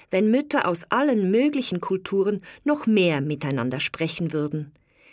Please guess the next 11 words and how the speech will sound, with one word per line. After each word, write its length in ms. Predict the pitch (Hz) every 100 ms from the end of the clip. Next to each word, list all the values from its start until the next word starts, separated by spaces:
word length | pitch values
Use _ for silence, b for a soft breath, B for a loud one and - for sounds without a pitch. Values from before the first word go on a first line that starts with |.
| b
Es 140 | 311 415
ist 200 | 392 427
interessant 720 | 403 320 302 311 349 349 -
zu 160 | 294
hören, 540 | 180 190 190 220 233 - -
was 200 | 208 -
anders 440 | 220 175 165 180
ist 440 | - 285 - - - _ _ _ -
und 220 | 165 160
was 180 | 247 -
gleich. 460 | 247 123 - -